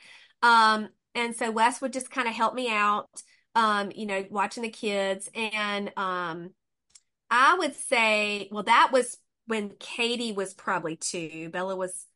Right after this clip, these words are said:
four, Lily was six. <laughs> So they were all little then, and I did that. And they would come with me sometimes. And then my friend opened a kettlebell studio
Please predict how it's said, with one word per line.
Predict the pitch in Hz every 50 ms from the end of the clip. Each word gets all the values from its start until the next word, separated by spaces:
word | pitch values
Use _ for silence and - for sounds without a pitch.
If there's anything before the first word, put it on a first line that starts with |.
| _ _ _ -
four, | 233 214 214 202 202 196 190 185 - -
Lily | 196 196 185 185 170 - -
was | 147 160 - - - - - - - -
six. | 190 165 131 - - - - - -
<laughs> | 370 370 392 403 392 - - - - - -
So | - - 302 254 247 233 233 -
they | - 208 226 240
were | 254 254 247 202
all | 208 214 202 202 196
little | 208 202 190 185 185
then, | 208 208 202 196 190
and | 185 180
I | 180 180
did | 175 185 175 175 175
that. | 196 180 175 165 160 156 - - -
And | 214 214 208 214
they | 220 254 302
would | 339 294 269
come | - - 262 233 233
with | 254 254 254
me | 233 214 196 202
sometimes. | - - - - 226 196 196 202 - - 175 160 147 135 117 123 196 - - - - - - - - -
And | 233 247 247 247 240
then | 254 240 233 233 226 214
my | 220 214 208
friend | - - 254 262 262 262 262 254 - -
opened | - 240 277 277 - 240 233 220
a | 214
kettlebell | - - 240 214 202 202 202 196 196 190
studio | - - - 220 202 208 196 185 180 190 190 180 185 185